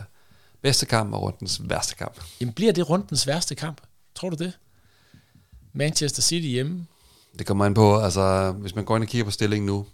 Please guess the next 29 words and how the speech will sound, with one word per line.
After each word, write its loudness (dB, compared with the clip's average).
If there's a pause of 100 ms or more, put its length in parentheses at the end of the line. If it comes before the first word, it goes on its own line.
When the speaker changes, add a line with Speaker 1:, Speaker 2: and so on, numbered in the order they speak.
(160)
Speaker 1:
så -10
kan -8
vi -4
sige, -2
at, -6
øh, -6 (120)
Manchester -6
City, -4
de -10
ligger 0
på -8
de -8
her -4
femogfirs -6
point. -6 (1600)
Så 0
ja, 0
altså, -2 (240)
rent, 0 (240)
altså, -4 (260)
Arsenal 0
ligger 2
med 0
enogfirs 0
og -2
spillet -2
en -8
kamp 0
mere, 0